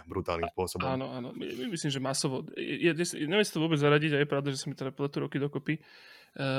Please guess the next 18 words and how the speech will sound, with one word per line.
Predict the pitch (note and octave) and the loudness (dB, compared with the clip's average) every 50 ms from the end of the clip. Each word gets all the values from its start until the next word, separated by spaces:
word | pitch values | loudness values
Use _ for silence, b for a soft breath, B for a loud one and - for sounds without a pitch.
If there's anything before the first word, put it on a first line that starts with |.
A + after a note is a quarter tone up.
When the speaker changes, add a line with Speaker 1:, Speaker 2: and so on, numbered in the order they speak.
| C3 C3 - | 0 0 0
Speaker 2:
ale, | - - C3+ C3+ C3 C3 C3 C3 C3 C3+ - - | -2 -2 -2 0 0 0 -2 -2 -2 -4 -6 -8
eh, | - - D#3 D#3 D#3 F#3 F#3 | -10 -12 -12 -14 -14 -14 -8
teda | - D3 C#3 - D#3+ D#3+ | -6 -6 -4 -4 -4 -4
áno. | C3 C3 - - _ | -4 -4 -6 -8 _
Steam | - - - D#3 D#3+ | -14 -4 0 0 4
Deck | D#3+ D3 C#3+ - | 4 2 2 0
väčšina | - - C#3 D3 E3 F3 - - D3+ | -8 -6 0 0 2 2 4 4 4
ľudí | C3+ C#3+ C#3+ C#3+ | 4 4 4 4
dostala | C3 C3+ - - D3+ C3+ | 2 2 4 4 4 4
v | B2+ - - B2+ | 4 2 -2 -4
roku, | - - - D3+ C#3+ D3 | -6 -6 -8 -8 -6 -6
akože | - - - D3 C3 B2+ _ _ _ | -8 -8 -4 -4 -4 -4 _ _ _
ten | - C3+ C3 B2+ - _ _ | -4 -2 -2 -2 -4 _ _
minulý | - D3 C3 C3 C3 D3+ B2+ | -8 -6 -4 -4 -4 -4 -6
rok, | B2 - _ _ _ - | -8 -10 _ _ _ -14
eh, | - C3+ C3+ C#3+ | -8 -8 -6 -6
do | C#3 C#3 C3 | -4 -4 -4
ruky. | B2 C3 - - D#3+ | -6 -6 -10 -14 -20